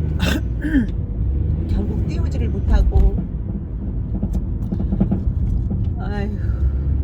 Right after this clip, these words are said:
너무너무 속이 상해가지고 아주 근데 정말 아주 배꼽을 잡고 웃어본 적은 정말 또 최근에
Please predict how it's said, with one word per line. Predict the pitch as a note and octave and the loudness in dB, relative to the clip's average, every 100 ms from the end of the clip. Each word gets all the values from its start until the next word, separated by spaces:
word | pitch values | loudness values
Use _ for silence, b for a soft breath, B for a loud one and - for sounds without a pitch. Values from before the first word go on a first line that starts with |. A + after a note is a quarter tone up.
| - - - - - | 0 0 0 0 0
너무너무 | G3 G#3 G#3 G3 | 0 2 2 0
속이 | - - - | 0 0 0
상해가지고 | A3+ G#3 F3+ E3 - - F#3+ - F3+ | 0 -2 -2 -2 -2 -2 0 0 0
아주 | G3+ - | 0 0
근데 | - D#3+ D#3+ - - - | 0 2 2 0 0 0
정말 | - - E3+ E3 - - - B B B B B - - G#3+ | 2 2 2 4 4 4 2 B B B B B -2 -2 -2
아주 | A3 A#3+ - G3 F#3+ - D#3+ - - - - - - - - - - - - | -2 -2 -2 -2 0 0 0 -2 -2 -2 -2 -2 -2 -2 0 0 0 0 -2
배꼽을 | - - - - | -2 -2 -2 -2
잡고 | - - - | -2 -2 -2
웃어본 | - - F3 E3 | -2 -2 0 0
적은 | - - F#3+ - | 0 0 0 0
정말 | G3+ G3+ G#3 - | 0 0 0 0
또 | - F#3+ | 0 0
최근에 | - - - G3+ - G#3 F#3+ - | 0 0 0 0 0 0 0 0